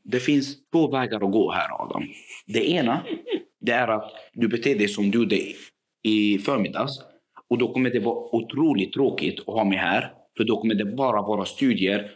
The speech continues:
Och jag kommer vara den tråkiga läraren som bara säger till när saker inte fungerar. Eller den vägen jag förespråkar och vill att vi ska ta, det är ju egentligen att jag och du kommer överens om att du sköter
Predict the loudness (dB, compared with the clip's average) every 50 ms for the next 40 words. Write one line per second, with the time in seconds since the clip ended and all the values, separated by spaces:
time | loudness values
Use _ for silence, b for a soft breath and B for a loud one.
0 | -4 0 0 0 0 -2 -2 0 0 0 0 0 -4 -4 -6 -4 0 2 2 2
1 | 2 0 0 0 2 2 2 2 2 2 0 -2 -2 -2 0 0 2 2 2 2
2 | 2 0 B B B B B B B -4 0 2 2 2 2 2 2 2 2 0
3 | -2 -4 -4 -2 -2 0 0 -2 0 2 0 0 0 0 0 2 2 4 2 0
4 | -2 -6 -12 -16 -18 _ _ _ _ _ _ _ _ _ B B B B B B
5 | B B B B B B B -4 0 2 2 2 2 2 0 -2 -6 -10 -16 -20
6 | -20 _ _ _ _ _ _ _ _ -6 -2 0 0 2 2 2 0 0 0 2
7 | 2 2 2 0 0 0 0 0 0 0 -2 0 0 0 0 0 0 -4 -4 -2
8 | 0 -2 -2 0 2 0 2 2 2 0 0 -2 -4 -4 -2 0 -2 -2 0 0
9 | 0 2 2 0 -2 -8 -16 -20 -20 _ -4 -2 0 2 2 2 2 0 0 0
10 | 0 0 0 0 0 -2 B B B B B B -4 -4 -4 0 0 2 2 2
11 | 2 2 0 -2 0 0 0 0 0 0 0 0 2 2 0 -2 -4 -12 _ _
12 | 0 4 4 4 2 0 -6 B B B B B -6 -2 0 0 0 2 0 0
13 | 2 2 0 0